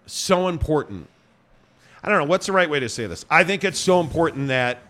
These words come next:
that at some point somebody be held accountable for something. Like, I just don't feel,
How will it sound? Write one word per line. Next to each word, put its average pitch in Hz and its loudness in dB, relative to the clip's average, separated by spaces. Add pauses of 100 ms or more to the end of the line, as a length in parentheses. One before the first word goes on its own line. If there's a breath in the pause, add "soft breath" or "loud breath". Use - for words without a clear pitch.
that 127 0 (160)
at 151 0
some 185 -4
point 151 -6
somebody 147 -2
be 120 -4
held 120 -4
accountable 104 -8
for - -16
something. 82 -10 (800)
Like, 151 -4
I 190 0
just 254 -4
don't 254 2
feel, 196 0